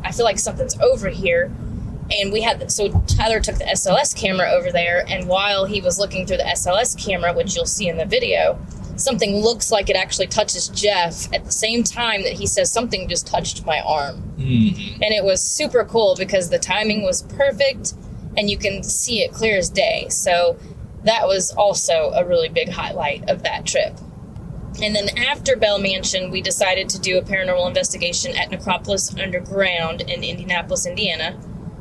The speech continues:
Speaker 1: Um, a lot of their actors and management were telling us of things that had happened there with paranormal activity. Like, they've had instances where some select actors were getting so scared in their own scenes that they were refusing to work them.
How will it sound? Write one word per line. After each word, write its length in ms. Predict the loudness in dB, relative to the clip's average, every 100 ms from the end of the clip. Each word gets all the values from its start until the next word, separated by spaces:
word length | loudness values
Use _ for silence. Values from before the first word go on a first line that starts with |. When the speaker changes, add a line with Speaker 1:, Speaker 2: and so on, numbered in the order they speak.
| -6 -4
Speaker 1:
Um, 240 | -2 -2 2
a 80 |
lot 200 | 4 4
of 120 | 0 4
their 180 | 4 4
actors 440 | -2 0 0 0
and 140 | 0 0
management 580 | 0 0 -2 -2 0
were 100 | 2
telling 360 | 0 0 -2 -2
us 160 | -2 -2
of 120 | -2
things 440 | -2 -2 -2 -2
that 100 | -2
had 160 | -2 -2
happened 500 | -2 -2 -4 -4 -2
there 480 | 2 2 4 2 2 -4 -14 -14 -14 0
with 260 | 2 2 0
paranormal 420 | 2 4 4 2
activity. 420 | 2 0 0 2
Like, 320 | 2 2 0 -10 -12 -2
they've 280 | 0 0 -2
had 400 | -10 -2 0 0
instances 800 | 0 0 0 -4 -4 -4 -2 -2
where 420 | 2 4 4 2 -2 -10 -12 -6
some 260 | -2 0
select 440 | 0 2 0 0 -4
actors 560 | -2 -2 0 0 0 0
were 140 | 0
getting 260 | 0 0 0
so 260 | 0 2
scared 540 | 0 -2 -2 2 2 2
in 120 | 0
their 140 | 0
own 220 | 0 0 -2
scenes 500 | -2 -2 -2 -2 -2
that 100 | 0
they 100 | 2
were 120 | 4
refusing 440 | 2 0 -2 -2
to 80 | 0
work 200 | 2 2
them. 280 | -2 -6 -8